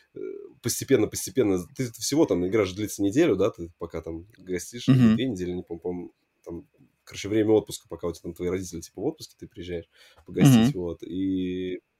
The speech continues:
Speaker 1: подменить, м, батю, типа, на его работе. Короче, мне очень понравилось. Игра Lake я поставил на десятое место.
Speaker 2: Ну, тут я в нее не играл, тоже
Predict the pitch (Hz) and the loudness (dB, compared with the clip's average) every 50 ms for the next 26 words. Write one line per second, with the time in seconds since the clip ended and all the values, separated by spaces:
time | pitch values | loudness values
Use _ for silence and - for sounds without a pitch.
0 | _ - 110 98 92 98 92 92 - _ - 92 90 87 82 - 90 - 90 92 | _ -4 -4 -2 0 -2 -2 -2 -4 _ -12 -10 -10 -10 -12 -14 -16 -16 -14 -12
1 | 92 90 98 90 - - - - - - 87 87 87 87 90 87 87 87 87 - | -6 -4 -4 -4 -4 -8 -16 -16 -12 -8 -6 -6 -4 -4 -4 -4 -4 -6 -8 -10
2 | - - 87 92 - - 92 90 95 107 123 120 110 92 - - - 90 87 98 | -10 -10 -8 -6 -6 -6 -4 0 2 2 4 4 2 0 -2 -4 -6 -6 -4 -4
3 | 113 123 107 98 - - - - - - - - - - - - - - 95 90 | -4 -6 -6 -10 -12 -14 -18 -18 -16 -14 -14 -14 -14 -16 -18 -20 -16 -12 -8 -4
4 | - 98 92 82 76 76 - - - - - _ - - - - - - - - | -2 0 0 0 -2 -4 -6 -10 -14 -14 -14 _ -14 -14 -14 -14 -14 -14 -16 -16
5 | _ 85 82 82 82 - - - - - - - - - _ _ _ - - _ | _ -18 -16 -14 -14 -14 -16 -18 -20 -20 -20 -18 -20 -20 _ _ _ -20 -20 _
6 | _ _ _ _ - - 127 123 120 117 - 131 117 - - 120 120 117 135 135 | _ _ _ _ -4 0 2 2 2 2 2 0 2 4 6 6 6 8 6 6
7 | 135 135 131 123 107 123 117 101 98 - - 101 113 | 6 6 6 4 6 6 6 6 6 4 2 0 0